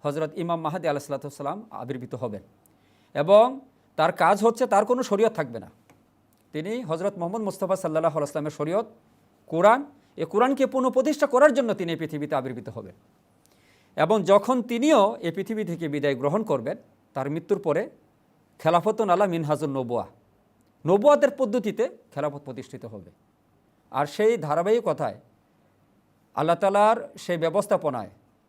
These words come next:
আল্লাহ তাআলার ফজলে হযরত আকদাস মসিহ মাউদ ইমাম মাহাদী আলাইহিস সালাতু ওয়াস সালামের মৃত্যুর পর প্রথমে হযরত আল্লাহ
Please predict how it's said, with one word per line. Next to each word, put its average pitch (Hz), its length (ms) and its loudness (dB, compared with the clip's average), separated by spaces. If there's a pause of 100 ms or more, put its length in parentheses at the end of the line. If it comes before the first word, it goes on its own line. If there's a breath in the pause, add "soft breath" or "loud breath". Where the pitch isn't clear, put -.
(420)
আল্লাহ 147 200 -2
তাআলার 175 200 -2
ফজলে 190 460 -4 (560)
হযরত 160 280 -6
আকদাস 175 280 -6
মসিহ 175 240 -8
মাউদ 170 220 -2
ইমাম 156 200 -6
মাহাদী 156 240 -4
আলাইহিস 147 180 -2
সালাতু 147 180 -6
ওয়াস 143 80 -16
সালামের 139 260 -4
মৃত্যুর 143 300 -6
পর 160 260 0 (720)
প্রথমে 165 300 -4
হযরত 151 340 -4
আল্লাহ 147 180 0